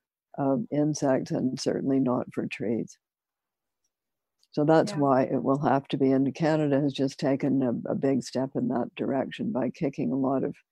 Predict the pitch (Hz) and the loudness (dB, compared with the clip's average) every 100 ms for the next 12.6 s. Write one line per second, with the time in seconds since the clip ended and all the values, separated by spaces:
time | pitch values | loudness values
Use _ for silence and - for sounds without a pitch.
0 | _ _ _ - - - 190 190 147 139 | _ _ _ -20 -6 4 6 8 6 4
1 | 135 139 131 131 131 123 - 131 139 135 | 2 2 2 4 4 2 2 2 2 0
2 | 143 131 131 127 _ _ _ _ _ - | 0 2 0 -2 _ _ _ _ _ -2
3 | 139 127 147 - 143 151 147 131 117 139 | 0 0 0 -2 0 0 0 0 2 2
4 | 139 120 123 131 123 143 - _ _ _ | 2 4 4 4 2 0 -6 _ _ _
5 | _ 147 - - 135 139 135 120 - 131 | _ -2 -2 -2 -2 0 0 0 0 0
6 | 131 131 _ _ _ _ _ 143 139 135 | 0 -4 _ _ _ _ _ 0 0 -2
7 | 135 135 135 135 123 135 - 143 143 143 | -2 -2 -2 -2 -2 -2 2 2 4 2
8 | 147 156 123 - - 160 135 123 120 131 | 0 0 -2 0 -2 -2 -2 0 0 -2
9 | - _ _ _ - 135 - - - - | -8 _ _ _ -2 -2 -2 -4 -4 -6
10 | - _ _ _ _ _ 131 135 - 131 | -20 _ _ _ _ _ -4 -4 -2 0
11 | 127 139 - 127 123 - _ _ _ _ | 0 0 -2 -2 -4 -6 _ _ _ _
12 | _ _ _ 254 233 | _ _ _ -6 -4